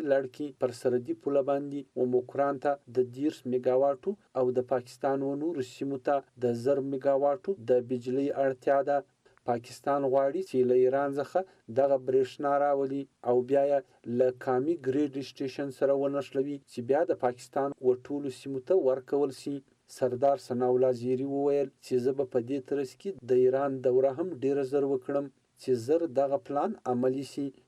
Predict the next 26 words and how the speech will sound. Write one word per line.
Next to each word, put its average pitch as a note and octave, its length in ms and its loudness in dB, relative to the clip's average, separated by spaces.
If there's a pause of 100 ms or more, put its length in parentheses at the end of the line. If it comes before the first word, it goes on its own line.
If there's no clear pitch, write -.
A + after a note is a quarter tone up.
(140)
سردار C3 400 0 (100)
ثناءالله B2+ 500 2
ظهري B2+ 220 0
وویل C#3+ 380 0
چې - 140 -12
پر C3 180 0
سرحدي B2+ 380 0
پوله C#3 260 2
باندې C#3+ 280 -4 (300)
موږ C#3 140 0 (140)
د - 20 2 (100)
هر C#3 120 2 (140)
ډول D3 220 4 (160)
ترهګرۍ B2+ 560 2
په D3 80 0 (100)
ضد C3+ 180 -4 (100)
یو. C#3+ 100 -4 (260)
پر B2+ 120 -2
دې B2+ 260 -2
مهال C#3 340 0
باندې C#3 220 -2 (220)
د - 20 2 (100)
ایران C3+ 380 2
سیستان C#3 500 -4
بلوچستان C#3 540 -4 (160)
ګورنر B2+ 380 2